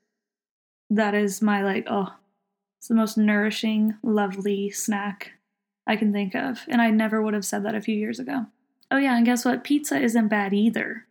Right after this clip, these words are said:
How about that? <laughs> I went for years saying, "I do not eat pizza. Ew, gross, disgusting,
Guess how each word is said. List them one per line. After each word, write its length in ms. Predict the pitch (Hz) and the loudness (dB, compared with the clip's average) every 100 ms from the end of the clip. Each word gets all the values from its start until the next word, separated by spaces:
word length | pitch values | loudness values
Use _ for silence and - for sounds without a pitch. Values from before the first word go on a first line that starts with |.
| _ _ _ _ | _ _ _ _
How 120 | 339 | 0
about 200 | 349 359 | 4 4
that? 360 | 381 330 - - - - _ _ _ - | 4 4 2 -2 -20 -20 _ _ _ 0
<laughs> 320 | 254 - - - | 2 2 -2 4
I 300 | 330 381 339 | 6 6 4
went 260 | 277 247 | 4 4
for 100 | 254 | 4
years 340 | 233 240 277 269 | 4 4 2 2
saying, 340 | 226 214 214 - | 2 4 2 0
"I 360 | 277 302 320 - | 0 0 -2 0
do 140 | 214 208 | 2 4
not 300 | 214 240 311 | 4 2 0
eat 180 | 233 262 | -2 0
pizza. 540 | 220 208 - 269 233 _ - | -2 -2 -6 -8 -10 _ -2
Ew, 320 | 269 254 240 - | 0 0 -4 -10
gross, 420 | - 285 - - - | -2 0 0 -2 -4
disgusting, 680 | 247 - 294 - 262 247 | -4 -2 -4 -2 -4 -4